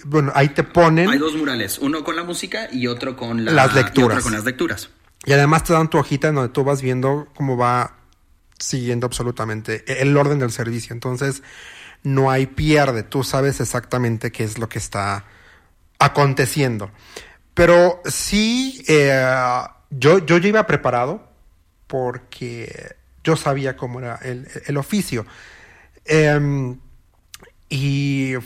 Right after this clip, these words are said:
Speaker 1: fue, bueno, a la que fuimos nosotros, eh, sí, debo decir que sí me gustó, sí y no. Me gustó el sentido de, de sacredness, de, de,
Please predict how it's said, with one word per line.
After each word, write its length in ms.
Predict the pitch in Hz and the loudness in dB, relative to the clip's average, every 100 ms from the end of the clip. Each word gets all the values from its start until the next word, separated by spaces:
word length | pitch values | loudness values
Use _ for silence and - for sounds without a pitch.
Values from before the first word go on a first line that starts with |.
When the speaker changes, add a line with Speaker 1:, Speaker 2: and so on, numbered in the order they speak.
| - | -2
Speaker 1:
fue, 160 | 180 - - - | -2 -4 -20 -2
bueno, 340 | 147 127 120 - _ _ _ _ _ _ _ - _ _ _ _ _ _ | 0 0 -4 -12 _ _ _ _ _ _ _ -20 _ _ _ _ _ _
a 100 | 165 | 4
la 100 | 160 | 4
que 120 | 156 165 | 4 0
fuimos 320 | 240 302 311 | 2 2 4
nosotros, 680 | 175 - 147 160 240 - - _ _ _ _ _ - | 2 2 -2 -2 -6 -10 -20 _ _ _ _ _ -8
eh, 1000 | 151 151 156 156 160 175 190 214 220 214 147 151 143 139 139 139 | -4 -2 -2 -2 0 0 2 0 -2 -4 -6 -6 -8 -12 -16 -16
sí, 280 | - - 160 156 - _ - - _ _ | -14 -6 -6 -6 -12 _ -20 -20 _ _
debo 200 | 147 190 | -2 2
decir 380 | 165 131 135 139 | 0 0 -4 -4
que 400 | - 143 - _ | -8 -8 -8 _
sí 260 | - - 170 | -10 0 2
me 80 | 208 | 2
gustó, 500 | 139 - 139 156 233 - | 0 -4 -2 -2 -4 -14
sí 320 | - 190 208 | -8 -6 -2
y 40 | 147 | -2
no. 160 | 110 - _ _ - - - - - | -4 -10 _ _ -20 -20 -20 -20 -2
Me 140 | 175 | 2
gustó 340 | 175 185 - 240 | 2 2 4 4
el 80 | 269 | 4
sentido 480 | 247 190 196 196 | 2 2 2 2
de, 380 | 190 165 151 147 | 4 4 4 2
de 260 | 139 131 131 | -2 -2 -2
sacredness, 920 | - 165 165 - 143 135 139 135 - | 2 2 2 -2 -4 -4 -6 -8 -8
de, 200 | 127 123 | -8 -8
de, 300 | 123 127 - | -10 -12 -12